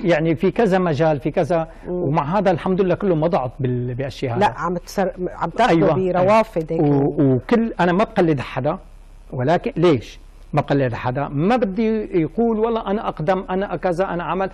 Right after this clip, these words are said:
Speaker 1: أنا بنطلق من ذاتي، ما لي علاقة
Speaker 2: لا، في
Speaker 1: بغيري.
Speaker 2: ابتكار، في
Speaker 1: في
Speaker 2: شيء
Speaker 1: ابتكار،
Speaker 2: جديد.
Speaker 1: في
Speaker 2: إيه.
Speaker 1: إبداع. أنا بزم-، ب-، بفترة من الفترات وصلت إنه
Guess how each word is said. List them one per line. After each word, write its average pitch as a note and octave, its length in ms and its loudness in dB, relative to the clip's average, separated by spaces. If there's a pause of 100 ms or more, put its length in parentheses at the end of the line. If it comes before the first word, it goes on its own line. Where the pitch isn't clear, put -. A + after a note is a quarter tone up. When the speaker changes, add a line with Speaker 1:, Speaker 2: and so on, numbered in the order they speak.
(220)
Speaker 1:
أنا G#3 140 -2
بنطلق F#3+ 380 -2
من G#3 80 -4
ذاتي، A3 260 -6
ما A3 100 -6
لي G#3+ 100 -8
علاقة G#3+ 200 -8
Speaker 2:
لا، - 100 0
في - 80 -6
Speaker 1:
بغيري. F#4 140 0
Speaker 2:
ابتكار، F3+ 560 0
في - 180 -10
Speaker 1:
في G#3 60 2
Speaker 2:
شيء A#3 200 4
Speaker 1:
ابتكار، F3+ 460 0
Speaker 2:
جديد. A#3 140 -2
Speaker 1:
في G#3 80 0
Speaker 2:
إيه. F3+ 100 -2
Speaker 1:
إبداع. F#3 500 0
أنا E3+ 140 -2
بزم-، D3+ 360 0
ب-، C#3+ 360 2
بفترة F#3 340 -4
من D#3+ 80 -2
الفترات D3 440 -4
وصلت D#3+ 400 -4
إنه E3 320 -4